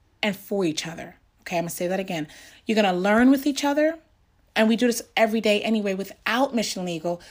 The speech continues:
we do learn from each other. People learn from each other. You know, children learn from their parents, right? Employees learn from them, from their employers.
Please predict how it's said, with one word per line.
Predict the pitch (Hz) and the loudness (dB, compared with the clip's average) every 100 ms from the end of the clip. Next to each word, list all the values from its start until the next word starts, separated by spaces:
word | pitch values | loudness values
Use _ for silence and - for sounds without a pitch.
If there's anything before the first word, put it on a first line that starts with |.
| - 240 | -10 2
we | 285 | 2
do | 233 262 285 | 4 2 4
learn | 262 208 | 2 0
from | 190 185 | -4 -12
each | 165 - | -10 -12
other. | 165 - 185 _ _ _ _ _ _ | -14 -16 -20 _ _ _ _ _ _
People | - 285 285 240 | -2 0 2 2
learn | 247 240 | 2 0
from | 226 | -2
each | 190 - | -8 -8
other. | 180 175 - _ _ - _ _ _ 240 | -12 -14 -20 _ _ -20 _ _ _ -2
You | 214 | 0
know, | |
children | 202 - 277 247 | 0 0 4 4
learn | 240 233 | 4 2
from | 233 214 | -2 -2
their | 208 | -4
parents, | 196 196 147 131 - 190 | -4 -6 -6 -10 -12 -4
right? | 185 220 - - | 0 0 -2 -8
Employees | 208 185 233 240 226 | -8 -2 0 2 2
learn | 226 220 220 | 0 0 -2
from | 220 | -4
them, | 208 196 202 - _ | -6 -6 -8 -12 _
from | - 208 196 190 | -8 -4 -2 0
their | 190 | 0
employers. | 185 - 185 165 156 - - | -2 -6 -4 -2 -2 -4 -14